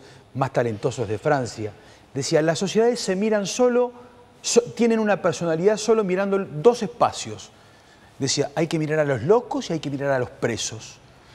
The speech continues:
¿Cómo trata una sociedad a los locos y a los presos? Eso es una sociedad. En Uruguay estamos muertos, porque en Uruguay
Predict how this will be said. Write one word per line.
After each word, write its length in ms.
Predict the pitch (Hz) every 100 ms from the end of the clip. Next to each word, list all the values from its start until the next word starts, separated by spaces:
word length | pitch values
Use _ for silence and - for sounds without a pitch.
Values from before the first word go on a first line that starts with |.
| - - -
¿Cómo 320 | 285 285 220
trata 400 | 214 208 196 170
una 240 | 151 143
sociedad 400 | 123 143 147 143
a 40 | 139
los 120 | 117
locos 380 | 131 180 147 -
y 40 |
a 40 | 110
los 140 | 113
presos? 520 | - 285 - 269 - - -
Eso 220 | 320 311
es 100 | -
una 160 | 175
sociedad. 460 | 131 113 - 104 104 - - - -
En 240 | - -
Uruguay 520 | - 156 147 190 269 - - - -
estamos 380 | - - 117 120
muertos, 560 | 117 127 95 - - - - - -
porque 300 | 135 135 113
en 80 | 127
Uruguay 360 | 135 175 165